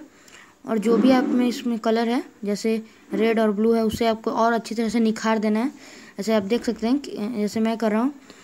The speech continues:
उसे बढ़ा देना है, जैसे आपको फ़ोटो में अच्छा लगेगा आपको वैसे कर लेना है। देख लीजिए मैं कैसे कर रहा हूँ, लुमिनेंस कम कर देना है, बढ़ा देना है आपको जैसा अच्छा लग रहा है।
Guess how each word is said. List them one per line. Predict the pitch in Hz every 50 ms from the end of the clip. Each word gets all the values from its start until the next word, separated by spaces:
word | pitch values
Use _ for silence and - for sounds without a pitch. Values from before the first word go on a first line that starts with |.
| - - _ _ 220
उसे | 202 -
बढ़ा | 208 196 214 208 202 226 226
देना | 220 233 233 220 226 240
है, | 294 403 403 - 233
जैसे | 226 233 220 226 277 269
आपको | 262 262 - 254
फ़ोटो | 247 - 254 226 214 247
में | 247 247
अच्छा | 233 220 - 240
लगेगा | 233 226 220 214 220 214
आपको | 208 - 214
वैसे | 208 208 202 220 220
कर | 220 214
लेना | 208 208 208 214
है। | 240 285 - - - - - - - - _ _ _ - - - - - - - _ _ _ _ _ _ _
देख | 214 214 208 233 214 214
लीजिए | 226 226 220 254 294 - 240
मैं | 226
कैसे | 220 220 208 214 233
कर | 220 226 220
रहा | 208 214 226
हूँ, | 254 262 - - - - _ _ _ - - - - - _ _ _ _ _ _ _ _ _ _ _ _ _ _ - - - - - - -
लुमिनेंस | 226 220 214 226 233 240 214
कम | - - 226 226 226 220
कर | 214 226 220
देना | 208 220 214 214
है, | 214 214 214
बढ़ा | 196 208 202 208 208 208
देना | 208 214 214 214
है | 214 214 220
आपको | 220 220 - 226 214
जैसा | 214 214 202 208 220
अच्छा | 220 220 - - 214
लग | 208 202
रहा | 208 214
है। | 226 269